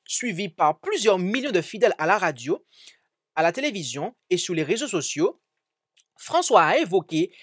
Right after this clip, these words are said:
les épaisses ténèbres qui se sont emparées de nos vies en remplissant tout d'un silence assourdissant et d'un vide désolant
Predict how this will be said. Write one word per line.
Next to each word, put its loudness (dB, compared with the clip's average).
les -2
épaisses -4
ténèbres 0
qui -12
se -4
sont -8
emparées 0
de -4
nos -4
vies -10
en 0
remplissant -6
tout 0
d'un -2
silence -6
assourdissant -6
et 0
d'un -2
vide -10
désolant -4